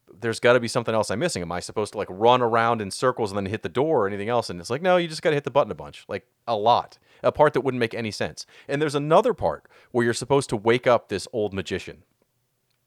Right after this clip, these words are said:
or, or get him to join your army, and he's sleeping. After you find him, you have to do this, like, back and forth across the continent to find him, and eventually goes back in the house he was supposed to be at from the get-go, and he's taking a nap.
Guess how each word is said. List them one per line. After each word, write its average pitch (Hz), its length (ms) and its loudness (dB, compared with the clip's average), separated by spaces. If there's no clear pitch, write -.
or, 113 220 0
or 107 120 2
get 110 140 2
him 110 80 -2
to 95 100 -10
join 98 160 -2
your 90 120 -6
army, 90 200 -4
and 78 100 -12
he's 78 80 -12
sleeping. - 440 -8
After 147 300 4
you 117 80 -2
find 120 260 4
him, 80 60 -12
you - 20 -10
have 90 60 -14
to 107 100 -12
do 117 120 -6
this, 110 180 -6
like, 104 160 -2
back 127 240 -2
and 110 100 -8
forth 117 220 -2
across 104 340 0
the 110 60 -10
continent 101 400 -8
to - 80 -16
find 101 360 -4
him, 90 200 -8
and 87 80 -8
eventually 135 280 -4
goes 117 140 -2
back 120 240 0
in 113 60 -6
the 104 60 -6
house 107 260 -4
he 139 100 -6
was 131 120 -6
supposed 202 320 0
to - 80 -18
be 143 80 0
at 127 80 0
from 120 120 -10
the 113 60 -6
get-go, 110 400 0
and 107 80 -10
he's 101 100 -10
taking 107 260 -2
a 90 40 -6
nap. 80 280 -10